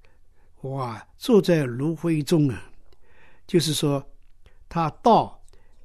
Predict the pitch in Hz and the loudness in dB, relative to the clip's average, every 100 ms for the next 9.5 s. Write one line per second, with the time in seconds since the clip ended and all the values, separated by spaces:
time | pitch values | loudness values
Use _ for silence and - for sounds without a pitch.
0 | - - 165 - 160 - - - 285 285 | -20 -8 -6 -2 -4 -4 -16 0 4 6
1 | 277 202 120 120 113 131 110 156 107 117 | 6 2 -4 -8 -10 -10 -8 -8 -8 -16
2 | - - - - - - 156 151 123 - | -20 -20 -20 -20 -20 -8 -4 -2 -4 -8
3 | - 127 113 - - 202 240 226 208 - | -8 -8 -8 -12 -10 -6 -4 -4 -6 -12
4 | - - - - - - 208 202 208 196 | -20 -20 -20 -18 -6 -2 -2 -2 -2 -2
5 | 147 104 117 110 - 135 190 127 - 147 | -2 -6 -12 -12 -8 -4 -2 -4 -8 -8
6 | 131 120 104 - 110 135 131 110 - 143 | -6 -8 -12 -10 -8 -8 -10 -14 -14 -10
7 | - - - 254 247 - - - - - | -10 -10 -4 -2 -2 -8 -20 -20 -20 -20
8 | - - - - - - - - 151 202 | -20 -20 -20 -20 -20 -20 -10 -10 -2 0
9 | 175 170 165 - 135 | 0 -2 -4 -4 -4